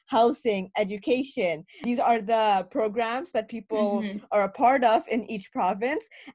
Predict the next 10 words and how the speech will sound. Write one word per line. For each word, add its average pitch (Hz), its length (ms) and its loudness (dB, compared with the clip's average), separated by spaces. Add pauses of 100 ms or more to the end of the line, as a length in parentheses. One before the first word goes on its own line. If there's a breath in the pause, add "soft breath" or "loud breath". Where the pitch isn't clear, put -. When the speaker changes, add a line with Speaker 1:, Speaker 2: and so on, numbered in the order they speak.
Speaker 1:
and 220 340 0
we 247 200 -4
should 214 220 -6
get 202 220 -2
to 208 80 -18
decide 185 560 -2
how 180 480 -2 (680)
it 208 100 2
all 196 340 2
runs. 165 560 -4